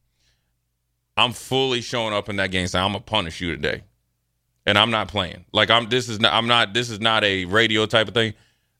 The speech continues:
I am talking to Jason Peter, the Chad Kelce's, the Mike Ro-, whoever is out there. You know what I'm saying? We need to punish this kid.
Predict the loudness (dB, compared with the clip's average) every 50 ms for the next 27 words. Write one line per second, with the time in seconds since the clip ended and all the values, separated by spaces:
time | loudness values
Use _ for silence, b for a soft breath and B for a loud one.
0 | _ 6 8 8 8 6 4 0 -2 -6 -6 -2 2 2 4 4 2 0 -6 -8
1 | -4 -4 -2 -2 -2 0 0 2 2 0 -2 -4 -6 -2 0 0 2 2 2 2
2 | 0 0 -2 b b b b b b b -12 -10 -4 2 4 6 6 4 2 0
3 | 2 2 2 2 2 -2 -4 -2 -2 -2 -2 -4 -4 -4 0 2 4 4 4 2
4 | 2 2 2 2 2 4 4 4 4 2 0 0 0 0 0 0 0 -2 -2 -2
5 | -2 -2 -4 -6 -10 _ _ _ -4 -2 0 2 2 2 2 0 0 0 0 0
6 | 0 0 -4 b b b b b b _ _ _ _ _ _ _ _ _ _ _
7 | _ _ _ _ _ _ _ _ _ 0 2 4 4 4 2 2 0 -2 0 2
8 | 2 2 2 0 -4 -4 -6 -4 -4 -4 -2 -2 -2 -4